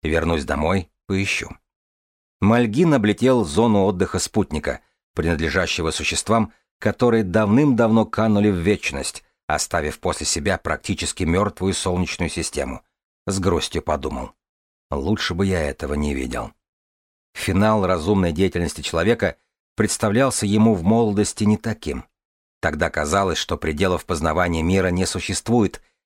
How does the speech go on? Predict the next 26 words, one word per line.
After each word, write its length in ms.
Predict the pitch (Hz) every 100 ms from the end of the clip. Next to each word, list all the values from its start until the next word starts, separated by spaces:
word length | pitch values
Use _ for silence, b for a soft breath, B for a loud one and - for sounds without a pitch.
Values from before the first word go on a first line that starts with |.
| -
и 80 | 110
горизонт 580 | 101 110 95 104 117 113
впереди 520 | - 110 107 95 120
будет 340 | 98 107 -
лишь 200 | 110 -
отодвигаться 720 | 101 101 92 85 104 98 -
в 80 | 85
бесконечность. 920 | 78 85 - 78 69 - - - - - _ _ _ _ -
Однако 680 | 73 69 71 - 69 65 _ _
всё, 320 | - - 90
что 260 | 80 - 71
имеет 320 | 71 73 67
начало, 540 | 67 - 87 95 98 - _ _ _ -
имеет 580 | 127 101 71 67 - -
и 120 | -
конец. 600 | - 78 80 80 - - _ _ _ _ _ _ _ -
Как 160 | 98
говорили 400 | 82 92 95 98
древние 380 | 87 98 95 92
индусы, 480 | 101 110 - 73 - _ _ _ _ -
начало 540 | 95 107 - 127 123
верёвки 540 | 110 107 127 139 - 120
всегда 460 | - 107 90 113
влечёт 440 | 101 104 95 110 -
конец 460 | 107 101 120 -
её. 340 | - 71 71